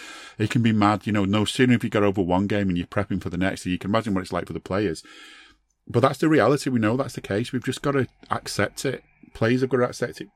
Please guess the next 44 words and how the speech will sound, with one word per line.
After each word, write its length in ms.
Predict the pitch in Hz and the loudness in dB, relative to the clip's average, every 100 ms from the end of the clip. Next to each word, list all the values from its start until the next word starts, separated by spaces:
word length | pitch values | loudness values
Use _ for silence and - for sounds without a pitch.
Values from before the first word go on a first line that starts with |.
| - | -6
Fans, 460 | 104 110 110 101 - - - | -4 -2 -2 -6 -12 -20 -2
managers, 400 | 101 107 101 95 | 0 0 -2 -4
everyone. 400 | 98 107 101 101 | -2 -2 -2 -4
And 140 | - 107 | -4 -2
then 220 | 107 101 - - - - _ _ _ _ _ _ _ _ | 0 -2 -6 -20 -20 -20 _ _ _ _ _ _ _ _
if 120 | 131 | 0
ever 180 | 143 143 | 4 4
there's 160 | 131 117 | 2 0
an 80 | 107 | 0
argument 380 | 110 110 107 | 0 -2 -6
for 60 | 104 | -6
keeping 320 | - 101 101 | -4 -2 -2
the 60 | 95 | -2
same 240 | - 98 | -2 0
number 200 | 95 92 | 0 0
of 80 | 90 | 0
games, 400 | 92 92 90 87 | -2 0 -2 -4
but 220 | - 90 - | -4 -6 -4
maybe 680 | 95 95 95 98 95 92 87 - - _ _ _ | -2 2 4 2 2 0 -2 -8 -20 _ _ _
putting 240 | - 107 98 | 0 2 4
something 300 | 107 98 95 | 2 2 2
in 100 | 87 | 2
place 320 | 98 95 95 | 2 2 0
to 120 | - | -2
allow 200 | 90 87 | -2 0
more 200 | 90 90 | 0 0
youth 300 | 87 87 90 | -2 -2 -4
players 240 | - 95 92 | -4 -4 -4
to 60 | - | -8
get 140 | 71 | -10
involved, 300 | 82 87 87 | -8 -6 -4
this 160 | 98 104 | -4 -4
is 120 | 82 | -8
it. 180 | - - _ _ _ _ - | -10 -14 _ _ _ _ -2
I 40 | |
mean, 100 | 101 | 0
there 80 | 101 | 2
was 120 | 95 | 0
talk 260 | - 117 107 | 2 2 0
a 60 | |
few 140 | - 104 | -2 -2
years 280 | 95 90 95 | 0 -2 -4
ago 160 | 92 | -4
when 240 | 90 92 | -2 -2